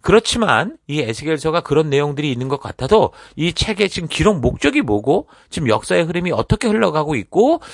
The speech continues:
하나님이 지금 무엇 때문에 이렇게 말씀하시느냐 이 분위기를 우리가 분명히 알고 보면 충분히 이 내-, 말씀들 속에서도 하나님의 의도를 우리가 만날 수 있습니다. 그러니까 하나님은 우리에게 알아들을 수 없는 말씀하는 분이 아니거든요.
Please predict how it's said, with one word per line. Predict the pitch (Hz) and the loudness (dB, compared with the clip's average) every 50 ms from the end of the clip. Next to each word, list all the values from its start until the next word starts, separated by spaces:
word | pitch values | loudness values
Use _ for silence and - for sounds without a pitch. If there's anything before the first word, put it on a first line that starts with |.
| - - - | -20 -20 -12
하나님이 | - 107 113 143 170 180 175 170 175 180 165 | -8 -6 -4 -2 -2 -2 -2 0 -2 -4 -4
지금 | 147 165 151 113 | -4 -6 -6 -2
무엇 | 113 147 208 233 - | 2 4 4 4 4
때문에 | 233 214 208 202 | 2 2 2 0
이렇게 | 156 135 - 156 | -2 -2 -4 -2
말씀하시느냐 | 139 139 107 104 - 139 135 127 120 - 135 123 120 113 107 - | -2 -2 -2 -2 -4 -4 -4 -4 -4 -6 -8 -6 -4 -4 -4 -2
이 | 160 208 254 | 0 0 0
분위기를 | 233 - - 139 160 190 226 247 208 339 233 196 | 2 0 0 0 0 -2 -2 -2 -2 -2 -2 0
우리가 | 175 180 | 0 -2
분명히 | - - 147 147 160 165 160 | -2 -2 -2 -2 -2 -2 -4
알고 | - - 98 104 127 135 156 139 | -4 -2 0 0 2 2 2 0
보면 | - 110 95 110 147 180 160 104 - - - - - _ | 0 -2 -2 0 0 0 0 -2 -4 -12 -20 -20 -10 _
충분히 | - - - 294 269 240 262 240 - 98 82 - _ - - - _ - | 0 0 0 0 -4 -4 -2 -2 -2 -2 -2 -6 _ -20 -20 -20 _ -12
이 | - 107 - - 151 165 165 147 131 113 110 | -12 -8 -4 -2 0 0 2 2 0 0 0
내-, | 113 123 120 | 0 0 0
말씀들 | - 110 104 - - 143 127 113 107 | 0 -2 -4 -4 -6 -6 -6 -6 -4
속에서도 | - - 120 104 101 90 101 - - 262 294 - | -4 -2 0 0 -2 -2 -2 -2 -2 -4 -4 -4
하나님의 | - - 202 190 180 170 156 147 131 123 | -4 -2 0 0 0 0 0 0 0 2
의도를 | 120 113 104 107 104 120 | 0 2 2 2 2 2
우리가 | 101 92 95 90 90 92 | 0 0 -2 -2 -2 -2
만날 | 87 90 95 107 104 - | -4 -4 -2 -4 -4 -4
수 | - - | -4 -6
있습니다. | 98 - - - 85 76 76 - - _ _ _ _ _ _ | -8 -8 -10 -14 -16 -16 -18 -20 -20 _ _ _ _ _ _
그러니까 | - 151 147 | -2 0 2
하나님은 | 170 185 185 180 175 170 151 131 | 2 2 0 0 -2 -2 -2 -2
우리에게 | 131 139 139 127 135 165 202 214 - - - - - - - - | -2 -2 -2 -2 -2 -2 -4 -4 -6 -14 -20 -20 -20 -20 -16 -8
알아들을 | - 107 110 123 170 196 165 190 196 170 | -4 -2 0 2 0 0 0 -2 -4 -2
수 | - 208 | 0 0
없는 | 165 147 165 156 | 0 0 -2 -4
말씀하는 | 131 98 98 - 135 135 127 131 120 | -4 -4 -4 -4 -6 -6 -6 -6 -6
분이 | 117 117 139 | -8 -10 -10
아니거든요. | - 87 85 87 90 90 87 - 85 80 78 85 90 98 95 | -12 -12 -12 -10 -10 -10 -10 -12 -14 -14 -14 -14 -14 -16 -16